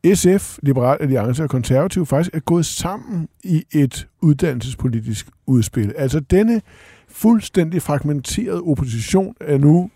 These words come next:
øh, lykkedes at stå sammen om et forslag. Tidligere på ugen stod tre borgerlige partier sammen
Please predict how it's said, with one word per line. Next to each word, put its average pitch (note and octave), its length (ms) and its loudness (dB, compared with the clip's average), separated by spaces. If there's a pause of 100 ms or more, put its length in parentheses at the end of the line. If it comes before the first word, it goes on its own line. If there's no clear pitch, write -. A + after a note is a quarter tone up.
øh, B2 680 4
lykkedes F3 540 2 (140)
at C3+ 220 -2 (100)
stå D#3 280 -4
sammen A#2+ 560 -6 (180)
om B2+ 260 0 (100)
et B2+ 300 -2
forslag. F#2+ 500 -8
Tidligere A3+ 360 0
på D3+ 80 0
ugen C#3+ 240 2
stod C#3 180 -4
tre C#3 260 -6
borgerlige F#3+ 500 -2
partier - 300 -10
sammen F3 320 -10